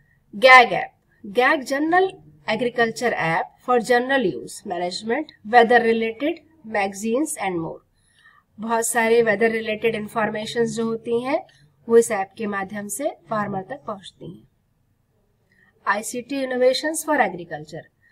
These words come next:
आईसीटी के बहुत सारे innovations हैं जो agriculture के लिए बनाए गए हैं, develop किए गए हैं, जैसे Village Knowledge Center, वीकेसी।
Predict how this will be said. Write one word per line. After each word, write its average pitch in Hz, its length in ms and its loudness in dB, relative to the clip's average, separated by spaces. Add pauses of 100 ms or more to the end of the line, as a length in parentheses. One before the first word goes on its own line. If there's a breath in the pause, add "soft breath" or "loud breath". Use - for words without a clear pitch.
(480 soft breath)
आईसीटी 233 520 -2
के 247 120 2
बहुत 226 260 -4
सारे 262 280 4
innovations 262 640 0
हैं 320 260 -2 (340 soft breath)
जो 240 180 4
agriculture 226 680 2
के 254 180 0
लिए 254 220 0
बनाए 202 360 0
गए 202 140 -6
हैं, 247 460 -6 (1080 soft breath)
develop 202 460 -2
किए 196 180 -6
गए 196 100 -8
हैं, 226 460 -4 (280)
जैसे 220 260 2
Village 247 480 4
Knowledge 214 400 2
Center, 160 500 -4 (440)
वीकेसी। 214 800 -4